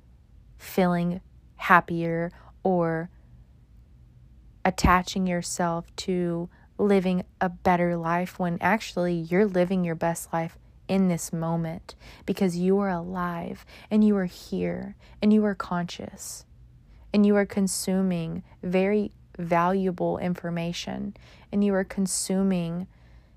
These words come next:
energy and information from a human being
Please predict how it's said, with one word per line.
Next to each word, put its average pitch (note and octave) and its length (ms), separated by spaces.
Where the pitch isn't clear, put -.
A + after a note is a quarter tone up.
energy C#4 880
and G3+ 220
information G3+ 920
from F#3+ 320
a F3+ 60
human G3+ 500
being F3+ 560